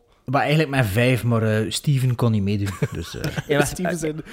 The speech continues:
Speaker 2: zijn camera werkte niet, of wat?
Speaker 3: En, en, en,
Speaker 1: Ja.
Speaker 3: wat spreekt hij dan? Want Guillermo, spreekt hij dan Engels met u? Ja.
Speaker 1: Ja, die spreekt Engels, tuurlijk
Speaker 3: Oké,
Speaker 1: spreekt hij
Speaker 3: oké.
Speaker 1: Engels.
Speaker 2: Ja, dus, dus
Speaker 1: Kijk,
Speaker 2: Sven heeft er al
Speaker 1: het is
Speaker 2: eentje, Sven heeft er al eentje verklapt, hè, want
Speaker 1: Ja, dat is mijn maat toch, hè?
Speaker 2: Ja, je hebt
Speaker 1: <laughs>
Speaker 2: enerzijds
Speaker 1: Ik heb een foto met hem.
Speaker 3: Nee, nee.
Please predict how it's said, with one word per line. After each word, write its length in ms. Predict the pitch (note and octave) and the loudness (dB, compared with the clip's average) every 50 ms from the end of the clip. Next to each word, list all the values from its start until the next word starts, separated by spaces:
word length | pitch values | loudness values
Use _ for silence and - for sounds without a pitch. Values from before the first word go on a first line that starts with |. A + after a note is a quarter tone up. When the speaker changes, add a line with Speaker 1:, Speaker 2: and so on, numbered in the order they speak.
| - - | -20 -14
Speaker 2:
zijn 200 | - - F3 D#3+ | -8 -6 -6 -6
camera 380 | D3+ - E3 E3+ E3+ D#3 C#3 B2 | -4 -4 -4 -4 -2 -2 -2 -2
werkte 300 | B2 B2+ B2+ - - C3+ | -2 -4 -6 -6 -6 -4
niet, 140 | B2+ B2 A#2+ | -2 -2 -2
of 100 | A#2+ A2+ | -2 -4
wat? 140 | A#2+ B2+ A#2 | -4 -6 -6
Speaker 3:
En, 260 | - - - D3 C3+ | -2 -2 0 0 0
en, 160 | D#3+ - D3 | 0 2 2
en, 60 | D3+ - | 2 4
Speaker 1:
Ja. 140 | - C#3 B2 | 6 6 6
Speaker 3:
wat 140 | G2+ D3 - | 6 6 2
spreekt 300 | - E3+ D#3 D3 - - | 2 0 0 0 -2 -2
hij 80 | G#3+ G#3 | -4 -2
dan? 140 | B3 C4+ C#4 A3+ | -2 -2 -2 -4
Want 180 | E3+ C#3 - | -6 -6 -6
Guillermo, 420 | - D3+ D3 D#3+ F#3 G3 F3+ D3 C3 | -4 -2 -2 -2 -2 -2 -2 -4 -4
spreekt 220 | - - D3+ - | -4 -8 -12 -8
hij 100 | D3+ C#3+ | -8 -6
dan 140 | C#3 C#3 - | -6 -6 -4
Engels 520 | - F#3+ A3 D4 D#4+ - - - - - _ | -4 -6 -6 -8 -10 -14 -14 -16 -16 -18 _
met 200 | - - - - | -12 -8 -4 -2
u? 180 | B3 C4 C#4 C4 _ | -2 -2 -4 -4 _
Ja. 260 | - A#2+ A2 G2+ F#2+ - - | -4 -2 -2 -2 -4 -6 -2
Speaker 1:
Ja, 80 | - E3+ | 0 0
die 80 | C#3 | 0
spreekt 320 | - - - G2 E2+ - G2 | 0 0 -2 -2 0 0 0
Engels, 300 | G#2+ - F#3+ D3 - - | 2 4 4 2 2 2
tuurlijk 180 | - D3 C#3+ | 2 4 6
Speaker 3:
Oké, 80 | C#3 A#2+ | 6 4
Speaker 1:
spreekt 200 | F#2+ G#2 F2 - | 4 2 -2 -2
hij 80 | D#2 C#2 | -4 -4
Speaker 3:
oké. 100 | C#2 C#2+ | -2 -2
Speaker 1:
Engels. 380 | A2+ - - - - - - - _ _ _ _ _ _ _ _ - | -2 -2 -2 -4 -8 -10 -12 -18 _ _ _ _ _ _ _ _ -18
Speaker 2:
Ja, 140 | - A#2+ C3 | -14 -12 -8
dus, 140 | C3 C3+ B2 | -6 -6 -8
dus 80 | B2+ D3+ | -8 -6
Speaker 1:
Kijk, 120 | D3 - - | -6 -4 -4
Speaker 2:
Sven 240 | - - E3+ E3+ F3+ | -4 -2 -4 -2 -2
heeft 180 | F#3+ - - | -4 -4 -4
er 80 | E3+ E3 | -4 -2
al 100 | B2 C#3+ | -2 0
Speaker 1:
het 100 | F3 F#3+ | 2 2
is 120 | D#3+ B2+ C3+ | 2 2 2
Speaker 2:
eentje, 160 | D#3 - - - - - | -2 -8 -14 -20 -20 -16
Sven 200 | - - G#3 A3+ | -10 -6 -4 -2
heeft 160 | A#3+ B3+ - - | -2 -2 -2 -2
er 60 | G#3+ | -2
al 80 | G3 | -2
eentje 260 | G3 G#3+ A3+ G#3 - E3 | -2 -2 -4 -2 -2 -2
verklapt, 460 | D#3 D3 - - C#3 F3 F3 - - | -2 -4 -4 -4 -4 -4 -4 -4 -4
hè, 160 | F3+ G3+ G#3 | -4 -4 -2
want 220 | F#2+ - D3 C3 | -2 -4 -4 -2
Speaker 1:
Ja, 100 | A#2+ C#3+ | -2 -2
dat 100 | C3+ A#2 | 0 0
is 80 | C3 B2 | 0 0
mijn 260 | C3 C#3 C3+ B2 A#2 | 0 0 0 0 0
maat 240 | B2 C#3+ F3 F#3+ - | 2 0 0 0 0
toch, 140 | - D#3 C3 | -2 -2 0
hè? 160 | D3 F#3 C#4+ C#4 - | 0 -2 -2 -4 -6
Speaker 2:
Ja, 280 | - E3 D3+ - D#3 - - - - - | -6 -2 -2 -2 0 -2 -4 -6 -6 -8
je 80 | D3 - | -6 -4
hebt 320 | - D3 C#3+ - - - - - | -4 -4 -4 -4 -8 -12 -12 -12
Speaker 1:
<laughs> 80 | _ - | _ -8
Speaker 2:
enerzijds 340 | - A#3 C4+ C4+ B3+ G3 - | -4 -2 -2 0 0 2 2
Speaker 1:
Ik 60 | - | 4
heb 80 | C#3 C3+ | 4 4
een 60 | C3+ | 2
foto 300 | - - A3 - G#4 F4+ | 2 2 2 2 4 4
met 140 | D#4+ G3+ D#3 | 4 4 6
hem. 240 | C#3 B2+ G#2+ G2+ F#2 - | 6 4 4 2 0 2
Speaker 3:
Nee, 100 | D3+ E3+ | 2 2
nee. 280 | F3 E3+ G#2 G2 - | 2 2 0 -2 -6